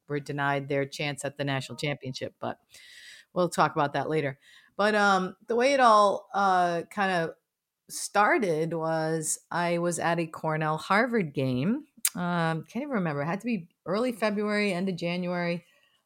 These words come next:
And I ran into, uh, JoJo Boyton,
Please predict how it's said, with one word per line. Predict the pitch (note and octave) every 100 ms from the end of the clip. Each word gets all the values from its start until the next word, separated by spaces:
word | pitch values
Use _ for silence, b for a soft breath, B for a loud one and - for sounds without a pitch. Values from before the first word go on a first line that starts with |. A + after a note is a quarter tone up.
| _
And | - E3 E3 E3 E3
I | E3
ran | E3 F3+ F3+
into, | F3+ F3 - F#3 E3+
uh, | D#3+ D3+ D3 C#3+
JoJo | C#3 E3+ E3+ E3+ D#3+
Boyton, | D#3 F3+ - D3 D3